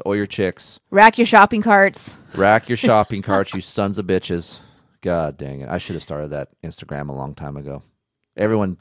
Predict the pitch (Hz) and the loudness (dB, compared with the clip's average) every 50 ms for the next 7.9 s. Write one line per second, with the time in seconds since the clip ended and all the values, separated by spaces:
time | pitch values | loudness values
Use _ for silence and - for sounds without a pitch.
0 | _ - - 90 87 87 - - 85 82 101 104 98 - - 123 131 113 - - | _ -8 -4 -4 -4 -4 -6 -8 -8 -6 -6 -6 -6 -6 -6 -6 -6 -6 -8 -8
1 | 90 107 117 113 110 101 101 95 95 90 - _ - 87 90 - - 110 101 92 | -2 0 2 2 2 2 2 0 0 -2 -4 _ -10 -8 -8 -8 -8 -8 -6 -6
2 | 85 80 - _ _ _ _ _ _ _ _ _ _ _ _ _ _ _ _ _ | -6 -8 -12 _ _ _ _ _ _ _ _ _ _ _ _ _ _ _ _ _
3 | _ _ _ _ _ _ - - - 98 98 - 101 98 107 101 95 95 - 98 | _ _ _ _ _ _ -10 -4 -4 -4 -2 -4 -6 -4 -2 -2 -2 -2 -2 -4
4 | - - 127 110 - 123 110 101 92 - - 107 101 - 107 104 - 101 98 95 | -4 -2 -2 -2 0 0 0 0 0 0 0 0 0 0 -4 -6 -4 -2 -2 -2
5 | 90 80 90 87 90 87 82 80 78 - - - - - - _ _ _ _ _ | -2 -2 -4 -4 -4 -4 -6 -8 -10 -14 -14 -16 -16 -18 -20 _ _ _ _ _
6 | _ _ - 87 85 - 90 92 87 85 85 87 87 82 78 90 90 85 80 69 | _ _ -8 -8 -8 -6 -8 -6 -6 -4 -4 -4 -6 -6 -6 -6 -4 -4 -4 -6
7 | 58 - _ _ _ _ _ - 202 - - 175 175 175 139 151 - | -10 -14 _ _ _ _ _ -16 -14 -10 -8 -6 -6 -6 -6 -8 -10